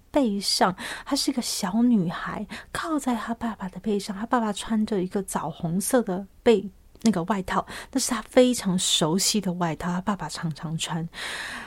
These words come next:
然后那个外套有他很熟悉的味道，有很熟悉的这些，嗯，温度，嗯，让他觉得很安心。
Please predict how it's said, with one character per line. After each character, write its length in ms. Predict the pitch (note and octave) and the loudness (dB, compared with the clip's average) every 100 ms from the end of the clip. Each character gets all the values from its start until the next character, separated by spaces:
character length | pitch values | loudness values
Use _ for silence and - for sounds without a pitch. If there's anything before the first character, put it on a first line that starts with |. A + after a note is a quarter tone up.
| - - | -16 4
然 160 | A#3 | 6
后 120 | B3+ | 6
那 120 | E4 E4 | 4 6
个 120 | B3+ | 8
外 200 | C4 B3 | 8 6
套 420 | A#3 B3 A3 F#3 | 4 4 4 2
有 180 | F3+ E3+ | 2 0
他 200 | - G#3+ | 0 -2
很 200 | G3 F3+ | 0 0
熟 260 | - F3+ | 2 0
悉 220 | F#3 - A3+ | 0 -2 0
的 180 | G3+ F3 | -2 2
味 240 | A3+ F#3+ - | 2 2 -2
道， 380 | - F#3 E3 E3 - - | -6 -4 -6 -10 -16 -6
有 100 | F#3+ | 0
很 160 | F#3+ F3+ | 2 0
熟 320 | - F3+ F3 | -2 -2 -2
悉 240 | - - | -2 -4
的 160 | F#3+ F#3 | -4 -6
这 140 | - | -6
些， 560 | F#3 - F#3 F#3 F#3 F#3+ - - - - | -8 -4 0 2 2 -2 -8 -18 -18 -2
嗯， 300 | F3+ E3+ D#3+ D#3+ | 2 2 0 2
温 280 | A3+ A#3 A#3 | 8 8 8
度， 280 | B3+ A3+ D#3 - - - - - | 8 4 2 -10 -18 -16 -16 0
嗯， 200 | F#3+ F3+ - - - | 2 2 0 -6 0
让 120 | B3 | 2
他 120 | D4 | 2
觉 120 | - | 0
得 120 | A3 | 0
很 280 | G3 - E3+ - | 0 0 0 0
安 240 | G#3 G3+ | 0 0
心。 400 | - - F#3 F#3+ | 0 0 0 0